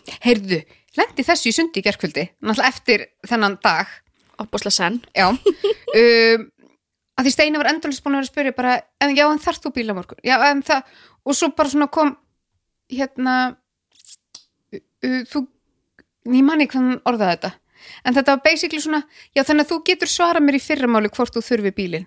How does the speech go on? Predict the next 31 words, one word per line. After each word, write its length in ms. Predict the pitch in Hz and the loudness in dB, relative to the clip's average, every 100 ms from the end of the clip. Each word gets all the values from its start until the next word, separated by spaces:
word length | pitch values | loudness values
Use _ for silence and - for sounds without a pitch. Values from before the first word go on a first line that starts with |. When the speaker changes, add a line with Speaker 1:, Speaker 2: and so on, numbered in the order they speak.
| _ | _
Speaker 1:
Ég 160 | - 214 | -8 -6
svona, 220 | 220 208 185 - | -4 -6 -6 -8
„Ha, 200 | 240 202 | -6 -6
já.“ 240 | - 226 262 - _ - - - | -4 -4 -4 -8 _ -20 -20 -6
Að 80 | 240 | -4
því, 120 | 247 - - | -4 -8 -8
þá 160 | - | -2
þarf 240 | 269 330 349 | 0 2 2
ég 60 | |
ekki 80 | 339 | 0
vera 120 | 359 330 | -2 -2
að 20 | |
spyrja 240 | 403 381 | 2 2
meir 140 | 370 381 | 2 0
í 40 | 370 | -2
kvöld. 240 | 415 - - | -4 -4 -4
Ég 80 | 277 | 0
veit 160 | 330 359 | 0 0
að 180 | 330 247 | -6 -4
þið 120 | 330 | 0
langar 240 | 349 370 | 0 0
ekki 100 | 392 | -4
að 80 | 302 | 0
fá 80 | 370 | 0
svo 80 | 330 | 0
spurningu 400 | - 359 311 262 | 0 0 0 0
fyrr 120 | 320 | 0
en 40 | 254 | 2
í 40 | |
fyrramáli. 360 | 240 196 160 170 _ _ _ _ _ | 0 0 -2 -6 _ _ _ _ _
Já, 60 | - | -12